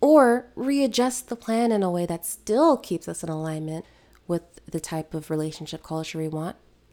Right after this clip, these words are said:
Gucci. We're all good. That example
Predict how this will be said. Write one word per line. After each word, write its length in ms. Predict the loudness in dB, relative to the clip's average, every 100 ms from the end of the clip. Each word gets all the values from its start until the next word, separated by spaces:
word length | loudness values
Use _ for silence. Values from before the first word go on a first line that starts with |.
| -20
Gucci. 600 | -8 -6 -6 -8 -14 -18 -20 _ _
We're 180 | -8 -4
all 220 | -4 -4
good. 420 | -4 -4 -4 -8 -18 _ _ _ _ _ _ _ _ _ _ _ _ _ _ _ _ _ _ _ _ _ -18
That 360 | -4 0 2 0
example 680 | -2 -2 -2 -2 -4 -6